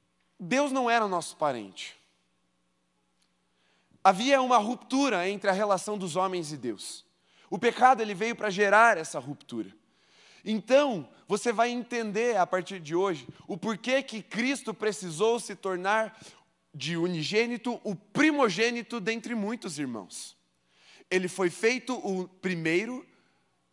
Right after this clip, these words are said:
sendo que antes ele era o único. Cristo foi feito de único filho, o primeiro filho, para que por meio do Espírito da adoção,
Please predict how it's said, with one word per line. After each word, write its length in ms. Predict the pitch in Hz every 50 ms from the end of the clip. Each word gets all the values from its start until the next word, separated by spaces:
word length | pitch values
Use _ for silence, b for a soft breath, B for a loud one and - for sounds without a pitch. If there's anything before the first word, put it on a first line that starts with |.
| _ _ _ _ _ _ _ _ _ _ _ _
sendo 320 | - - - 220 220 208 233
que 200 | - 202 208 196
antes 280 | 220 254 202 - -
ele 200 | 208 196 185 190
era 160 | 190 208 233
o 180 | 233 214 180 175
único. 420 | 208 233 214 175 - - - 101 _ _ _ _ _ _ _ _ _ _ _ _ _ _ b b b b b b b b b b b b _ 131 - _
Cristo 440 | - 233 262 294 302 - - 262 254
foi 220 | - - 226 214
feito 540 | 170 - - 190 185 175 - 170 151 135 - - _ _ _ _ _ -
de 220 | 131 120 151 160
único 340 | 170 208 254 269 269 - 247
filho, 420 | 202 - 208 208 220 214 233 214 - b b b b b
o 80 | - 160
primeiro 560 | - - - - 190 190 175 185 208 220 202
filho, 380 | 170 - 165 151 135 120 117 b b b b b b
para 180 | - 180 180 175
que 140 | - 190
por 160 | 170 190 202 190
meio 180 | 185 190 196
do 100 | 170 180
Espírito 640 | 190 - - - - - - 247 269 277 269 269 262
da 220 | 208 180 202 214 240
adoção, 580 | 233 269 277 - - - 226 220 226 254 269